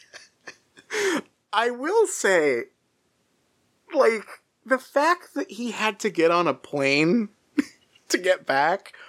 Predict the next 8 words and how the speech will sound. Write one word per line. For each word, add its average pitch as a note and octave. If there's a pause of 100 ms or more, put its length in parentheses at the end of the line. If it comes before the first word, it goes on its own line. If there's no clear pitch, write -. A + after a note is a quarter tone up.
(600)
feels F3+
so G#3
arbitrary. B2+
Is F3
it F#4+
explained, F#3
like, F#3
why D#3+